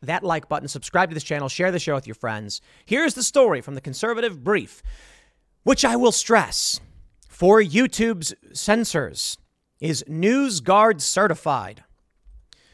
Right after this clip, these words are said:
Assistant Attorney General refuses to certify Arizona election until questions are answered. They say,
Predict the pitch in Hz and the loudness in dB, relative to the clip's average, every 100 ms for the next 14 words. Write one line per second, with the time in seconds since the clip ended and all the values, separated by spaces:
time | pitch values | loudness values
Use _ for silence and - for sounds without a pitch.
0 | _ 131 - 233 - 269 - - - 233 | _ -6 0 0 2 -2 -2 -4 0 0
1 | 233 185 180 185 180 170 180 175 175 - | 0 2 2 2 2 0 0 0 0 -4
2 | 185 170 160 - 160 156 156 156 147 156 | -2 0 0 2 0 2 -2 -2 -2 -2
3 | 139 127 - 139 135 147 - 165 - 160 | -2 -4 -8 -8 -6 -8 -2 -2 -2 -6
4 | 143 139 - 180 - 135 - _ _ - | -4 -6 -4 -6 -4 -6 -8 _ _ -20
5 | - _ _ - 180 - 226 147 | -20 _ _ -4 -2 2 0 0